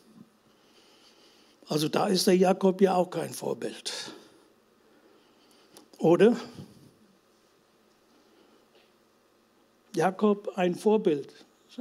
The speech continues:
habe ich als Überschrift. Und dann,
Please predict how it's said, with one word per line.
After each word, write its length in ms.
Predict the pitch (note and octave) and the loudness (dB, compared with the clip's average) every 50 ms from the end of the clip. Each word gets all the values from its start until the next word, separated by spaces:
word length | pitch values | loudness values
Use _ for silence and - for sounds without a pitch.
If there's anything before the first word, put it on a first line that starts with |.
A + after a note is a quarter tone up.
| C#4+ - - | -16 -16 -14
habe 220 | - F3 D#3 E3+ | -10 -4 -4 -4
ich 100 | E3 E3 | -2 -2
als 140 | E3 D3+ - | -6 -6 -6
Überschrift. 680 | D#4+ F#3+ D#3+ F3 D3+ - - D#3 D3 - - - _ - - _ _ _ _ _ _ _ _ _ - - - - - - - - - - - - - - - - - - - - - | -6 -6 -4 -6 -8 -8 -8 -12 -12 -12 -14 -20 _ -20 -20 _ _ _ _ _ _ _ _ _ -20 -20 -20 -20 -20 -20 -20 -20 -20 -20 -20 -20 -20 -20 -20 -20 -20 -20 -10 0 2
Und 200 | A#3 E3+ D3 G3 | 4 6 6 6
dann, 360 | F#3 G3 A3+ B3+ B3+ G#3+ | 6 8 8 8 6 4